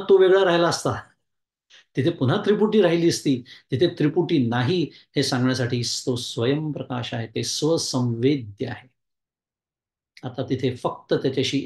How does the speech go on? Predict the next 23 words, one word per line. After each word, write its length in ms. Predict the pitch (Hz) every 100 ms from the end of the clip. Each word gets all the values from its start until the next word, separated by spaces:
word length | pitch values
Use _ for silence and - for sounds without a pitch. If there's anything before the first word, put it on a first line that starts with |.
| 135
एकरूपत्व, 760 | 135 127 123 - 135 - - 113 - _ _
बाकी 240 | 127 117 123
काय. 200 | 120 127 - _ _ _ _ _ _ _ _ _ _ _ _ _ _ -
आणि 120 | 120
म्हणून 280 | 120 143 156
तो 140 | 156 147 - _ _ _ _ _ _ _ _ _ _ _ _ -
ज्या 160 | 120 120
क्षणी 260 | - 123 123 -
कळतो 360 | 156 175 180 156 131 - _ -
त्या 120 | 156
क्षणी 280 | - 156 151
तो 120 | 175 175 -
कळला 320 | 143 156 170
हे 100 | 175
सांगायला 360 | 151 143 147
सुद्धा 220 | 131 131 135
कोणी 200 | 127 117
उरत 280 | 113 110 117
नाही, 180 | 120 _ _ _ _ _ _ _ _ _ _ _ _ _ _ _ _ _ _ _ _ _ _ _ _ _ _ _ _ _ _ _ _ _ _ _ _ _ _ _ _ _ _ _ _ _ _
असा 200 | 135 151
या 100 | 135 127
श्लोकाचा 440 | 139 123 127 123
आशय. 280 | 113 - 175